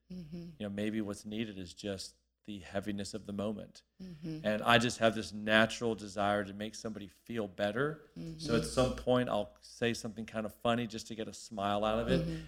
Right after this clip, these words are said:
Speaker 2: And it's not a great thing to be able to, not a
Speaker 1: Mm-hmm.
Speaker 2: great thing to do. Now,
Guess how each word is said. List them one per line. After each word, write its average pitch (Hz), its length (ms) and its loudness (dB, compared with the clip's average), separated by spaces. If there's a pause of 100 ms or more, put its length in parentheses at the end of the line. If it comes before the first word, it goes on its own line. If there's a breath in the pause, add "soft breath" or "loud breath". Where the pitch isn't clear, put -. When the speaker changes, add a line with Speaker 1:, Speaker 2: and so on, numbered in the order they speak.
(200 loud breath)
Speaker 2:
And 135 240 4
it's - 180 -6
not 156 400 8
a - 20 -4
great 143 380 8
thing 135 200 0
to 131 60 -2
be 127 100 2
able 120 200 4
to, 110 140 -12 (120)
not 127 240 2
a 180 40 -2
Speaker 1:
Mm-hmm. 131 180 2
Speaker 2:
great 127 200 8
thing 120 140 -4
to 113 60 -4
do. 147 160 2
Now, 131 280 10